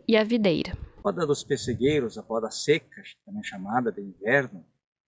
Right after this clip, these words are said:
Speaker 2: ela é feita, a, a, até o final do florescimento, até o início da brotação. Hoje, para ganhar tempo, os persicultores, eles fazem lá no outono, nos meses de março até maio,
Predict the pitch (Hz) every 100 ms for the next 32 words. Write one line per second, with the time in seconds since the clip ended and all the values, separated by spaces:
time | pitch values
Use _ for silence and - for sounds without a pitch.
0 | _ _ _ _ 123 135 151 - 143 147
1 | - 156 151 - 123 123 113 113 - 110
2 | - 143 165 202 202 151 - 170 151 151
3 | 175 - 160 - 175 180 165 139 160 175
4 | 175 165 - 214 208 202 196 - 196 185
5 | 175 170 170 - 85 - _ _ - -
6 | _ _ - - - 202 214 143 127 110
7 | 117 110 - 175 170 - 98 - - -
8 | - - 160 143 - - 214 147 175 131
9 | - - - - - - - 135 170 170
10 | 160 160 147 160 196 202 156 123 147 180
11 | 151 104 87 110 110 117 143 131 113 101
12 | 104 - 135 165 139 117 98 113 101 113
13 | 165 139